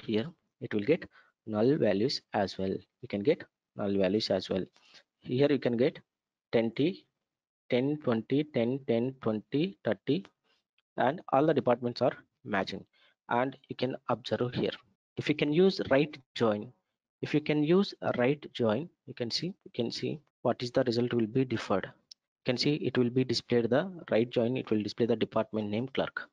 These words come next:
You can see in this clerk there is no employees, there is no employees. For this purpose we can get right join. If you can change the interchange the table names also, it will be working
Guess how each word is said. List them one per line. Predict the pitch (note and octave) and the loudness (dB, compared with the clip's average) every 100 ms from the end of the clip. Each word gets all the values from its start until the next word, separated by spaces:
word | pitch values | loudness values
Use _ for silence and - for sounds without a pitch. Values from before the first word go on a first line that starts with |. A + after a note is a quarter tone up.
| _ _ - _ - | _ _ -20 _ -14
You | |
can | - G#2+ | -4 -2
see | - - - | -2 -8 -2
in | D#3 | 0
this | F3+ | 2
clerk | - C#3+ D3+ | 4 2 2
there | - A#2+ A#2 | -4 0 0
is | A#2 | 0
no | A#2+ A#2+ - | 0 -2 -2
employees, | A#2 G2+ - F#2+ F#2+ A2+ G#2 - _ _ _ - | -4 -4 -2 0 2 0 -2 -10 _ _ _ 0
there | A#2 G#2+ | 2 2
is | G#2+ | 0
no | A2+ G3 A3 _ _ - | 0 0 -4 _ _ -4
employees. | A2 G2 G2+ F#2+ G2 G2+ - - - _ _ | -4 0 2 4 4 2 -2 -10 -20 _ _
For | - D3 | -2 0
this | D#3 | 0
purpose | - A#2 - A2 - - | 0 0 0 -4 -6 -12
we | A#2 | -14
can | - G2+ | -4 -4
get | G2 D#3 - - _ - | 0 0 -2 -14 _ 0
right | G2+ G2+ - _ A#2+ | 0 0 -12 _ -2
join. | A2 F2+ - - - - | 0 0 -2 -16 -20 -4
If | - | -2
you | |
can | B2 B2 | 0 0
change | - C3 | 2 2
the | C3+ | 4
interchange | A#2+ C#3+ C#3 C#3+ C#3 | 4 2 2 2 2
the | |
table | C3+ C3 C3 | 4 2 4
names | C3+ C#3 C3+ | 2 2 2
also, | B2 - C#3+ | 0 4 2
it | B2+ | 4
will | B2 | 4
be | C3+ | 4
working | E3 A#2+ - F3 | 4 2 0 -4